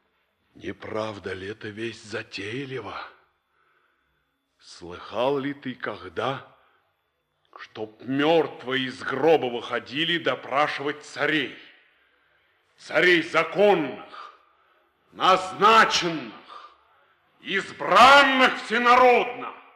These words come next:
увенчанных великим патриархом? Смешно?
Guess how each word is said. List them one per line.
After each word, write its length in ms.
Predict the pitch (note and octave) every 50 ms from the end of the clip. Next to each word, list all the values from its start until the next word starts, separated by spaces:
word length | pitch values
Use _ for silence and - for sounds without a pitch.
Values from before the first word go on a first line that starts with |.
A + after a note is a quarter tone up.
| _ _ _ _ _ _ _ _ _ _ _ _ _ _ _ _
увенчанных 1200 | - D#3+ G#3+ G#3+ F3 D3 D#3 A3 C#4 D#4 D#4 C#4+ C4 - - - - C4 C4 C4 B3+ B3+ - - -
великим 720 | G#3 B3+ A#3 A#3+ C#4+ D4+ C#4+ - - - C#4 C4+ - -
патриархом? 1120 | A#3+ C4 C4 - G3+ A#3 A#3+ B3+ C4+ D4 E4 F4 E4+ - - - - A#3+ B3 A3+ F3 - - - - - - _ _ _ _ _ _ _ _ _ _ _ _ _ _ _ _ _ _ _ _ _ _ _ _
Смешно? 1120 | _ _ D#3+ F3+ A#3 B3 A3+ - - - F#3+ G#3 B3 C#4 D#4+ F#4 G4+ G4+ E4+ - - -